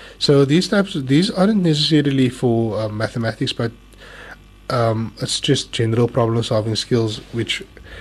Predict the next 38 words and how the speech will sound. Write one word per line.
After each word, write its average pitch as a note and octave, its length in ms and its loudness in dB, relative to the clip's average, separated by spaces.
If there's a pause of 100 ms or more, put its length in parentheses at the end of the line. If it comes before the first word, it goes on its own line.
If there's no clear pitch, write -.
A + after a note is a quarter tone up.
(200)
which C3 300 0
you C3+ 100 4
actually C3 320 0
gain G#2 480 -2
from, G#2+ 500 -2 (640)
by A#2 140 0
doing G#2+ 240 0
maths, G2+ 320 -8
believe G#2 480 -6
it G2+ 100 -8
or G2+ 40 -6
not. G2+ 180 -6 (640)
Um, A#2+ 360 -2
the B2 60 -4
second E3+ 380 2
thing B2+ 140 2
is A2+ 180 0 (160)
to B2 80 -4
gather A#2 260 2
information B2 500 0
about G#2+ 180 -2
the - 80 -20
problem. C3 400 0
So A2+ 160 -2
take C#3 420 -2
time B2 260 0
out A2+ 120 -2
of A2+ 40 -2
your G#2+ 80 -2
busy G#2+ 220 -2
schedule B2+ 540 2 (340)
and A#2+ 160 -2
gather A2 260 0
all C3+ 200 4
the B2 120 2
information A2+ 540 -2
you G#2+ 80 -2
can C3 420 0